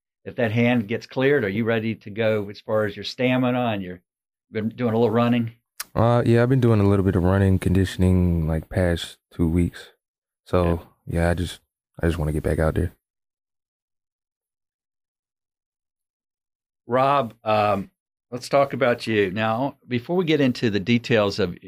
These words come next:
Speaker 1: you've had a gr-, a great year. I think
Speaker 2: <coughs>
Speaker 1: everyone would agree with that that's watched you throughout the year. Uh, one of the better guards in the, uh, Atlantic Sun at this point in time. Um,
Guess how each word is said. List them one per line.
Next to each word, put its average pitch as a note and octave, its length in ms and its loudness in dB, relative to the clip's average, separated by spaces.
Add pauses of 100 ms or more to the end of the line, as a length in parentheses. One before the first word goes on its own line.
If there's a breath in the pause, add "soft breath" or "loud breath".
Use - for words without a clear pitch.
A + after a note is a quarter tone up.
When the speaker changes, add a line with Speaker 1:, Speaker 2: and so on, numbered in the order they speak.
(120)
Speaker 1:
you've G2+ 260 -6
had A#2+ 180 0
a G2+ 40 -2
gr-, G#2 180 -8
a G#2 100 -2
great G#2+ 280 0
year. G2+ 260 0
I F2 60 -2
think - 180 -4
Speaker 2:
<coughs> - 20 -6
Speaker 1:
everyone G2 460 -2
would F#2 180 -4
agree G2 260 -4
with F#2+ 200 -4
that F#2 300 -6 (480)
that's - 180 -8
watched G#2 320 -2
you G2+ 80 0
throughout F#2+ 340 -4
the F#2 80 -6
year. F2+ 460 -2
Uh, F2+ 180 -8
one G2 180 -4
of F#2+ 60 -2
the F2+ 60 -6
better F#2+ 340 -4 (440)
guards G#2 360 0
in F#2 120 0
the, F2 220 -2
uh, E2+ 160 -6 (360)
Atlantic G#2+ 320 -2
Sun - 280 0
at - 80 -8
this G2 160 -4
point F#2 300 -4
in - 40 -20
time. G2+ 400 -2 (600 soft breath)
Um, G3 360 -2